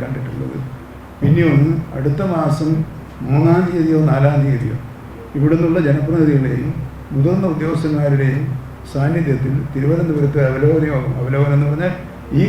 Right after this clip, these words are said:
കാര്യങ്ങൾ എവിടം വരെ എത്തിയെന്ന് പരിശോധിക്കുന്നതിനുള്ള അവലോകന യോഗം നടത്തും. അതിങ്ങനെ പറയാൻ കാരണം തീരുമാനിച്ചു പോയി പിന്നെ ആരും തിരിഞ്ഞു നോക്കില്ല എന്ന ഒരു ആവലാതി പൊതുവെ സർക്കാരിൻ്റെ പ്രവർത്തനങ്ങളെക്കുറിച്ചുണ്ട്. ആ ആവലാതി ഒഴിവാക്കാനും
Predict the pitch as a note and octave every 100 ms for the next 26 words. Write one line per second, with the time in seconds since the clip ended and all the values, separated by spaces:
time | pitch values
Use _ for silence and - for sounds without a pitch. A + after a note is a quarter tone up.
0 | F3+ F3 E3 E3 C#3+ C3+ E3 D#3 D3 C3+
1 | E3 E3 C#3+ E3+ - - - - - C#3
2 | A#2 F#3+ G3+ F3+ D3+ C#3 D3 C#3+ C#3 C#3+
3 | C#3+ C#3 C3 C3 C3 B2 C3 - C3+ C#3+
4 | C#3+ C3+ D3+ D3+ C#3 C#3+ - - - -
5 | - - D#3+ D#3+ F3 E3+ E3 - A3 G#3+
6 | C3+ C#3+ D3+ F3 C3+ - - - D3 E3
7 | E3 D#3 D3+ E3 D3 C#3 D3 D#3 F3 -
8 | - - - - - D3 D#3 D#3+ F#3 F3+
9 | F3 D3+ D#3 D#3+ D3+ C3+ C#3+ - C#3 C#3
10 | D#3 F#3 - - D3 F3 F3+ E3+ D3 D3+
11 | C#3 C#3 C3+ C3 A#2+ A#2+ A#2+ D3+ - -
12 | - - - B2+ D3+ C#3+ D3+ D3+ C#3+ D#3
13 | D#3+ C3+ C#3 D3+ D#3+ C#3 B2+ D3